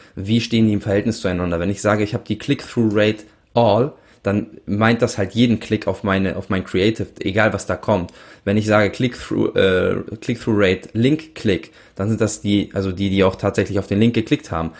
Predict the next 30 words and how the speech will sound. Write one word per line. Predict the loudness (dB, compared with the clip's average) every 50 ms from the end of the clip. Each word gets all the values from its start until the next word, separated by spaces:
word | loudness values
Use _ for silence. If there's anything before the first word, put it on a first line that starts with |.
| -18 -12 _
Wenn | -6 -2
ich | 0 2
eine | 2 2 4
hohe | 2 2 2
Differenz | 2 0 0 0 2 2 2 2 2 -2 -4 -6
zwischen | -6 -4 -4 -4 -4 -4
diesen | -4 -2 0
beiden | 0 2 0 0 2 2
Werten | 2 2 2 2 -2 -4
habe, | -2 -2 -2 -2 -6 -8 -10 -14 -20 -16 _ -8
dann | -8 -4 0
sagt | 0 0 0 0 -2 2
mir | 2 4 4
das | 4 2 0 -2
zum | -4 -2 0
Beispiel, | 2 2 2 0 -2 -4 -4 -4 -4 -4 -6 -12 -20 -10 -8
ich | -4 -2 0
habe | -2 0 0
ein | -2 0 0 -2 -2
Creative, | 0 2 4 4 4 2 0 -4 -2
das | -2 -4 -4 -2
super, | -4 -6 -2 -2 -2 -2 -2 -6 -12 -18 _ -8
also | -6 -4 -2 -2 -2 -2 -4 -6
catchy | -6 -4 -4 -4 -2 0 0 2
ist. | 0 0 -2 -4
Wenn | -4
ich | -2
jetzt | -2 -4 -4 -4
eine | 0 2
hohe | 4 4 6 4 2